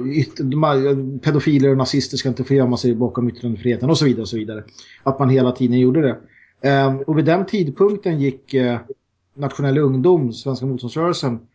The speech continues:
eh, in och rent hand-, handfast slog sönder en utställning i Stockholm, vill jag minnas, a-, av någon form av barnpornograf. Ehm, och där man också gick ut med, med, eh,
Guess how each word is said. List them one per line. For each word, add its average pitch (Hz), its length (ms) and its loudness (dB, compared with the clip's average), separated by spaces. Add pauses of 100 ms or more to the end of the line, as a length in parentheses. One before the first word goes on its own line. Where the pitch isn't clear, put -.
(460)
eh, 120 480 2
in 123 180 2
och 120 180 -6
rent 131 320 2
hand-, 123 460 -2 (300)
handfast 131 880 -2
slog 127 220 -4
sönder 156 380 0
en 127 140 2
utställning 151 800 0
i 127 120 -6
Stockholm, 123 640 -4
vill 123 100 2
jag 123 100 -2
minnas, 120 380 0 (380)
a-, 127 300 0
av 160 260 2
någon 175 180 4
form 127 240 0
av 120 80 -2
barnpornograf. 117 1080 -2 (1080)
Ehm, 117 540 0 (280)
och 147 220 -2
där 151 120 2
man 143 140 2
också 139 260 -2
gick 135 180 0
ut 135 180 -2
med, 131 220 -4
med, 127 320 -2
eh, 123 220 0